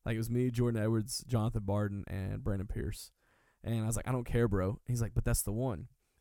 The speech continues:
I was like, "Cool." And he goes, "Go talk to her." I said, "Okay." So I go up and talk to her, and I said, "Hey, I want the, uh, six chicken finger plate, large fry, no coleslaw, extra season on the fries, large sweet tea."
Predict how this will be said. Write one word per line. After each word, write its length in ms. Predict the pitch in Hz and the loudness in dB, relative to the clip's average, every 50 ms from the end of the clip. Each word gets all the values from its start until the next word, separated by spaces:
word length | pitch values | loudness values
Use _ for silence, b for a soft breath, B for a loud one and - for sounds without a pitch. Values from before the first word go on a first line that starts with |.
| _ _ _ - | _ _ _ -6
I 40 | 127 | -4
was 80 | - | -2
like, 120 | - - - _ _ - | -4 -4 -6 _ _ 0
"Cool." 360 | - - 139 143 123 110 - _ _ _ - | 4 6 6 8 6 4 0 _ _ _ -6
And 100 | 117 117 | -2 -2
he 60 | 131 104 | -2 -2
goes, 120 | 107 - | -2 -2
"Go 100 | - 127 | -4 -4
talk 240 | - - 139 135 139 | 0 0 0 0 0
to 60 | - 117 | -2 -4
her." 20 | 101 | -4
I 40 | |
said, 120 | - 104 - - | -4 -6 -2 0
"Okay." 340 | 143 143 - 123 113 110 - _ _ _ _ _ _ _ _ _ | 0 2 4 4 4 2 0 _ _ _ _ _ _ _ _ _
So 140 | - - 120 | -2 -2 0
I 40 | 110 | 0
go 120 | 104 117 | 2 0
up 80 | 135 135 | 0 2
and 120 | 127 117 | 0 2
talk 220 | - 127 131 - - | 4 4 4 4 2
to 80 | 120 | 0
her, 60 | 117 117 | 0 0
and 60 | 113 | 0
I 40 | 113 | 0
said, 180 | - 120 107 - - | 0 -2 -4 -4 -4
"Hey, 140 | 107 110 113 | 0 2 2
I 80 | 104 110 | 2 2
want 300 | 117 113 113 - - 117 | 0 0 -2 -4 -6 -4
the, 220 | 110 110 107 104 101 | -2 -2 0 0 0
uh, 100 | 95 101 | 0 0
six 320 | - - - 120 110 - - | 0 2 2 0 0 -2 -4
chicken 300 | - - 110 110 104 117 | -2 -2 -2 0 -2 -2
finger 240 | 117 104 104 107 | -2 -2 -2 -2
plate, 340 | 104 - 113 110 107 104 - _ _ _ _ _ _ - | -4 -2 -2 -2 -2 -2 -4 _ _ _ _ _ _ -4
large 260 | 104 101 98 107 - | -4 -2 -2 -4 -6
fry, 480 | - - 107 104 101 101 104 101 104 - _ _ _ _ _ _ _ - | -4 -2 -2 0 0 0 0 -2 -4 -6 _ _ _ _ _ _ _ -4
no 140 | 90 98 95 | -2 -2 0
coleslaw, 520 | - - 78 92 107 - - 78 82 87 | 0 -2 -2 -2 -2 -2 -2 -2 -2 -2
extra 240 | 98 - - - - | -4 -6 -8 -12 -12
season 320 | - - - 87 90 90 85 | -8 -6 -6 -4 -4 -4 -4
on 80 | 82 80 | -4 -4
the 60 | 80 | -6
fries, 340 | - - 73 76 80 - 67 | -4 -4 -2 -2 -2 -2 -2
large 220 | 69 76 92 - | -2 -4 -4 -4
sweet 180 | - - - - | -6 -10 -10 -8
tea." 220 | - - - 120 | -6 -6 -6 -8